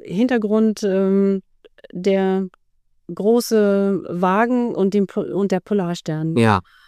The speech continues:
Speaker 1: Und, ähm, wer dazu mehr erfahren möchte, es gibt tatsächlich auch ein Kinderbuch,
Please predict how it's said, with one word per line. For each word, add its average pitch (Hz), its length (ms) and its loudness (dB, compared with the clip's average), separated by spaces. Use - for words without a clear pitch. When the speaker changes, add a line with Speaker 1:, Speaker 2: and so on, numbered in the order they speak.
Speaker 1:
Und, 185 520 -2
ähm, 180 480 0
wer 180 400 -4
dazu 202 300 -2
mehr 208 240 0
erfahren 214 840 0
möchte, 240 380 2
es 214 240 0
gibt 226 160 -6
tatsächlich 214 320 0
auch 196 80 0
ein 202 100 4
Kinderbuch, 247 720 0